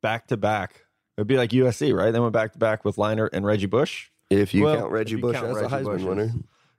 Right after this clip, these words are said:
Speaker 1: Yeah, I don't know. It's funny, uh, Connor, we're down here in Austin, right? And we go to this Vince Young event Friday night, and it was a lot of fun. And then yesterday they were like, "Yeah, Vince will be at the Heisman House Saturday if you guys wanna swing by."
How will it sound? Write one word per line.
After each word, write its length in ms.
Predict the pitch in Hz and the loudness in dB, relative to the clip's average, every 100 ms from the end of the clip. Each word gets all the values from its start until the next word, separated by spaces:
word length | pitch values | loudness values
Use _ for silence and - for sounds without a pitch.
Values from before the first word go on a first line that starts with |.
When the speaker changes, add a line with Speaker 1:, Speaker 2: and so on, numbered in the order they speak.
| - | -2
Speaker 1:
Yeah, 460 | 110 117 110 95 82 - | 0 2 0 -4 -12 -8
I 140 | 101 | -4
don't 80 | 92 | -2
know. 60 | 90 | 0
It's 200 | 135 - | -2 0
funny, 340 | 190 175 131 | 0 0 0
uh, 280 | 110 107 101 | 0 0 -2
Connor, 240 | 117 117 | -4 -2
we're 180 | 104 117 | 0 0
down 220 | 117 117 | 0 -2
here 100 | 113 | -4
in 60 | 104 | -4
Austin, 340 | 101 107 101 | -4 -4 -2
right? 220 | 92 98 - | 0 0 0
And 220 | 98 87 _ _ | -2 -2 _ _
we 140 | 113 | 0
go 120 | 123 123 | 2 0
to 80 | |
this 160 | 117 101 | -2 -4
Vince 260 | 107 113 117 | -2 0 0
Young 340 | 110 107 107 - | 0 -2 -4 -2
event 380 | 101 107 110 | 0 2 0
Friday 340 | - 107 104 101 | -2 -2 -2 -2
night, 340 | 98 98 98 _ _ _ _ | -2 -4 -4 _ _ _ _
and 160 | 87 98 | -2 0
it 40 | |
was 100 | 104 | 0
a 60 | 104 | 0
lot 200 | 101 107 | 0 0
of 60 | |
fun. 400 | - 107 101 101 - _ - | -2 -2 0 -2 -4 _ -4
And 180 | 113 | -2
then 220 | 113 113 110 | 0 0 0
yesterday 540 | 113 120 143 117 104 | 0 0 2 2 2
they 120 | 104 | 0
were 120 | 101 | 0
like, 200 | 95 98 | 0 0
"Yeah, 120 | 147 147 | 0 0
Vince 240 | 127 131 | 0 -2
will 80 | 127 | 0
be 80 | 139 | 0
at 60 | |
the 80 | 98 | 0
Heisman 360 | 127 123 120 95 | -4 -4 -4 -4
House 260 | 90 90 - | -4 -4 -2
Saturday 500 | 92 90 92 90 90 | -2 0 0 0 0
if 140 | 90 | -2
you 60 | 95 | 0
guys 180 | 98 98 | 0 0
wanna 120 | 101 | 0
swing 260 | - 107 98 | 0 0 0
by." 320 | 107 110 107 | 0 0 -4